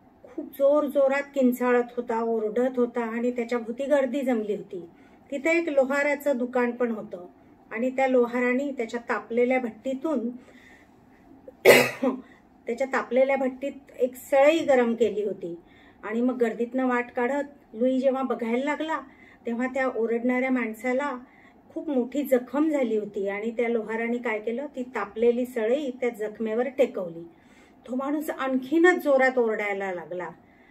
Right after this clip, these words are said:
आणि ते बघून लुई खूप घाबरला आणि धावत पळत घरी आला. घरी आल्यावर त्याच्या वडिलांना त्याने विचारलं की, "बाबा, हा माणूस का ओरडत होता? काय झालं होतं त्याला?"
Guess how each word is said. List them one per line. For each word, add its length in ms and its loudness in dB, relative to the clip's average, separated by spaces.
आणि 180 -4
ते 120 6
बघून 460 2
लुई 320 2
खूप 180 2
घाबरला 560 0
आणि 220 -2
धावत 300 -4
पळत 220 4
घरी 400 4
आला. 280 2
घरी 360 0
आल्यावर 580 2
त्याच्या 240 -2
वडिलांना 500 -2
त्याने 280 -2
विचारलं 520 -4
की, 60 -4
"बाबा, 440 0
हा 60 -6
माणूस 340 -4
का 300 -2
ओरडत 440 2
होता? 400 -4
काय 260 4
झालं 260 0
होतं 300 0
त्याला?" 360 -8